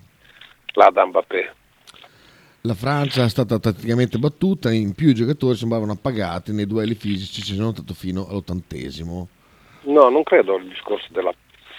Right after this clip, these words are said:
Speaker 1: essere appagati, eh, per quale motivo? Appagati in finale? Appagati
Speaker 2: Ma che sei in finale, t'appaghi se vinci. <laughs>
Speaker 1: Eh, cioè,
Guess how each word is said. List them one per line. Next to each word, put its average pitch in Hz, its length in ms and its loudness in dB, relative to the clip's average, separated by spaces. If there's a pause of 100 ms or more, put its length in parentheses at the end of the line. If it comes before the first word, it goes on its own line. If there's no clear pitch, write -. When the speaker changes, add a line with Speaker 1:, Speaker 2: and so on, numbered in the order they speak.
Speaker 1:
essere - 340 -4
appagati, 90 720 2
eh, 101 260 -8 (420)
per - 140 -6
quale 117 180 6
motivo? 110 400 0
Appagati 120 600 4
in 113 100 -4
finale? 117 600 2 (160)
Appagati 123 960 4
Speaker 2:
Ma 120 80 -2
che 107 140 -4
sei 98 140 0
in - 40 -6
finale, 110 300 -2
t'appaghi 92 440 -6
se 80 120 -6
vinci. 110 340 0
<laughs> 85 160 -12 (400)
Speaker 1:
Eh, - 480 2
cioè, 101 400 4